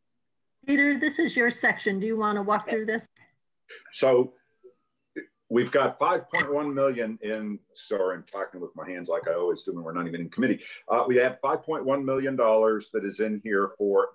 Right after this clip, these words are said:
Speaker 2: the B A A F Y twenty budget so that they can push that money out the door immediately. And then for F Y twenty-one, we have nineteen million nine and whatever,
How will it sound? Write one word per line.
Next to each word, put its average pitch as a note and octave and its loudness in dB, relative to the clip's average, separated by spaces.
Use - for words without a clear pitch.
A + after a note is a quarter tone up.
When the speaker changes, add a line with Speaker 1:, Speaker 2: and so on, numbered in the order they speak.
Speaker 2:
the F#3+ -12
B A2+ 2
A A2 6
A F#2+ 2
F G2 -2
Y G2+ 2
twenty G2 -2
budget G2 0
so F#2+ -2
that F#2+ 0
they G#2 2
can F#2+ -8
push A2 -2
that G#2 0
money G2+ -2
out F#2 0
the - -4
door F#2 2
immediately. G2 0
And A2+ 2
then B2 2
for B2+ 0
F C3 2
Y C3 4
twenty-one, C3 -2
we A2 2
have G#2 2
nineteen A2+ -4
million A2 0
nine A2+ 2
and F#2+ -6
whatever, G2 4